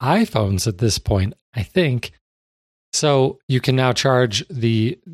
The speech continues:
wireless Siri remote via U S B C, which is what your iPads probably use now because they did roll out new iPads, but even the Air and the Pro iPads have been using U S B C for the last couple of generations.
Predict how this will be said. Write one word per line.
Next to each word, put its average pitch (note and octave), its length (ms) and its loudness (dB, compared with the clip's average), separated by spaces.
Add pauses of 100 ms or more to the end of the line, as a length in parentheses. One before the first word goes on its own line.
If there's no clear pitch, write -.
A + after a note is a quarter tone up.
wireless A#2 480 2
Siri A#2+ 400 0
remote A2+ 420 -2
via A2 280 0
U A2+ 240 0
S G2+ 160 0
B G2+ 160 -6
C, F3+ 420 0 (400)
which - 120 -6
is G#2+ 160 0
what G#2+ 380 0
your G2 500 -2 (100)
iPads C3 640 0 (140)
probably B2 440 0
use A#2 220 0
now A#2 180 2
because G#2 320 -4
they A2 120 0
did G#2 200 -2
roll A2+ 240 0
out D#2 260 0 (340)
new A2 140 -2
iPads, A#2 680 0
but G#2+ 120 0
even G2+ 380 0 (380)
the A#2 160 2
Air A2 360 2
and G#2+ 420 2
the C#3+ 260 -6
Pro C3 420 2
iPads G#2+ 560 0
have G#2+ 120 -4
been G#2 160 0
using G2 420 0
U C3 200 0
S G#2+ 160 0
B B2 140 -2
C G#2 400 -2 (420)
for D#3+ 60 -6
the C3 100 2
last G2+ 380 0
couple C3+ 240 -2
of C#3+ 100 -2
generations. C3 800 -2